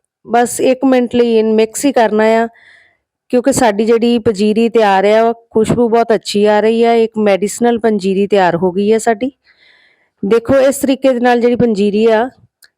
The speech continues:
ਤੁਹਾਡੀ ਬਣੂਗੀ। ਜ਼ਰੂਰ ਤੁਸੀਂ ਸਰਦੀਆਂ ਦੇ ਵਿੱਚ ਇਸ ਤਰ੍ਹਾਂ ਦੀ ਪੰਜੀਰੀ ਜਿਹੜੀ ਆ ਬਣਾ ਕੇ ਖਾਓ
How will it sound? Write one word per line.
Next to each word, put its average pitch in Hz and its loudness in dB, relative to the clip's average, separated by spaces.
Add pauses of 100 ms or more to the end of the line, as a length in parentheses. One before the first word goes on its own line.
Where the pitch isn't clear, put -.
(200)
ਤੁਹਾਡੀ 220 2
ਬਣੂਗੀ। 208 0 (380)
ਜ਼ਰੂਰ 226 2
ਤੁਸੀਂ 269 -2
ਸਰਦੀਆਂ 226 0
ਦੇ 240 2
ਵਿੱਚ 233 -2
ਇਸ 214 -2
ਤਰ੍ਹਾਂ 220 0
ਦੀ 220 0
ਪੰਜੀਰੀ 196 -2
ਜਿਹੜੀ 202 0
ਆ 202 0 (640)
ਬਣਾ 202 0
ਕੇ 220 0
ਖਾਓ 214 0